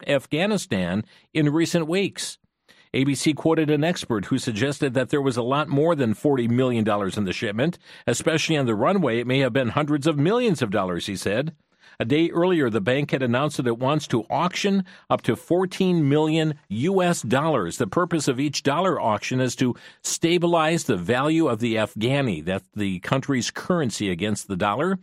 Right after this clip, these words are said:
The humanitarian aid here appears to consist of millions of dollars being shipped into a terrorist state to prop up its otherwise worthless currency. The bank claims to have received humanitarian aid of forty million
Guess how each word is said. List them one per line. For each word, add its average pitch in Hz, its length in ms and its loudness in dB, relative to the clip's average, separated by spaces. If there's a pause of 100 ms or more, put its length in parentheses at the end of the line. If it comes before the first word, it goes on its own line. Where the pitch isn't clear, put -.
(440)
The 104 120 -2
humanitarian 131 920 0
aid 95 360 -2
here 113 400 0 (240)
appears 151 360 -2
to 135 100 -4
consist 139 440 -2
of 120 140 2
millions 170 540 2
of 151 80 -2
dollars 139 340 0
being 123 220 0
shipped - 400 -2
into 127 340 0
a 101 80 2
terrorist 185 640 -2 (200)
state 110 540 -2 (320)
to 143 100 4
prop 170 320 0
up 175 140 0
its 131 220 -2
otherwise 151 480 2
worthless 160 480 0
currency. 190 600 -2 (380)
The 117 80 2
bank 143 240 2
claims 160 320 0
to 120 140 0
have 123 180 0
received 135 460 0 (200)
humanitarian 147 1000 2
aid 107 280 0
of 101 140 -2
forty 175 540 2 (100)
million 156 640 2